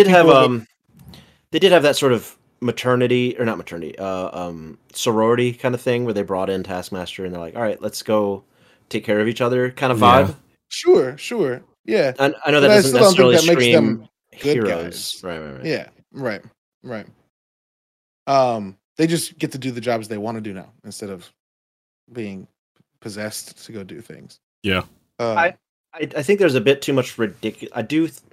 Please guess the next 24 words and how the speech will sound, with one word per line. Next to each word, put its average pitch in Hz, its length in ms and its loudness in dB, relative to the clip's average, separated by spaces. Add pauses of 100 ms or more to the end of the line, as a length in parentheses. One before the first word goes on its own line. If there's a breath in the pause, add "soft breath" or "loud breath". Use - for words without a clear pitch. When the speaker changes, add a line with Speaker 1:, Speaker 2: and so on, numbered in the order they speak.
(120)
Speaker 1:
hmm. 82 240 -14 (1400 soft breath)
I 139 60 0
think 196 100 0
there's 208 140 4
a 160 60 0
bit 185 180 2
too 180 100 0
much 151 160 2
ridiculousness, 98 640 -4
though. 78 120 -6
I 104 80 0
wanted 151 260 4
more 143 160 6
Jason 120 360 0
Bourne, 107 300 2
and 107 140 0
it - 100 -10
still 120 400 4
had 117 160 0
to, 107 200 0
like, 104 340 -4 (160)
inject 107 420 -2
some 101 240 -8
stuff - 500 -8